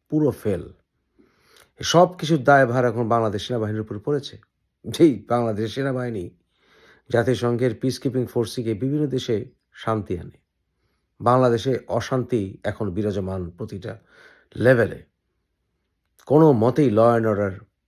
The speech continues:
রেস্টোর করতে পারছে না সেনাবাহিনী, যেখানে সেনাবাহিনীর প্রধান, যা বললাম, গ্যারান্টি দিয়েছিল।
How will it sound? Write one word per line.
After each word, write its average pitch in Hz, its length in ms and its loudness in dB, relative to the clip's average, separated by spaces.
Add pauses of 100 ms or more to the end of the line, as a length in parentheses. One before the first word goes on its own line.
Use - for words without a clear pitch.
(360)
রেস্টোর 104 320 -4
করতে - 240 -12
পারছে 117 320 -2
না 98 80 -4
সেনাবাহিনী, 85 560 -12
যেখানে 90 240 -4
সেনাবাহিনীর 101 520 -4
প্রধান, 151 360 -2 (180)
যা 117 100 -2
বললাম, 104 400 -8 (440)
গ্যারান্টি 98 340 -2
দিয়েছিল। - 340 -16